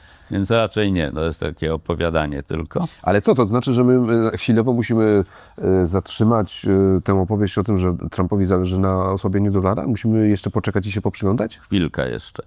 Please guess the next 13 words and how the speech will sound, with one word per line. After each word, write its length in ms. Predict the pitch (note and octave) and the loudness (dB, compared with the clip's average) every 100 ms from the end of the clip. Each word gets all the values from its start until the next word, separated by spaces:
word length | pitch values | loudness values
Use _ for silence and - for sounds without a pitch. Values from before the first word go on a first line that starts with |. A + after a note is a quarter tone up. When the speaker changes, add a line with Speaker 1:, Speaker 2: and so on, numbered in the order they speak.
| - _ | -18 _
Speaker 1:
Mianowicie 460 | - F2 G2+ - F#2+ | 0 0 0 0 0
wojna 440 | E2 A2+ D3 D3 | 2 2 2 0
spowodowała 1040 | B2+ - F2+ E2 D2 D#2 D2+ F2+ A2 B2 G2+ | -2 -4 -2 -2 -2 -2 2 2 2 0 -2
coś 380 | - G2 G#2 | -2 0 0
dziwnego 600 | - E2 D#2+ F2 E2 F2+ | -4 -4 0 0 0 0
i 280 | B2 G#2+ E2+ C#2 | 0 0 -4 -2
zaczęły 420 | E2+ F2+ G#2 F2+ | -2 0 0 0
się 120 | D#2 | -2
krzyki: 380 | - G2 F#2+ E2+ | -4 -4 -2 0
„A, 300 | A2 D#3 C#3 | 2 2 0
widzicie, 500 | B2 G2+ A#2 - G#2 | -2 -2 -4 -2 0
dolar 380 | F#2+ G#2 G2+ E2+ | 2 2 0 0
wrócił 460 | F2+ G2 - F2 | -2 -2 -2 -4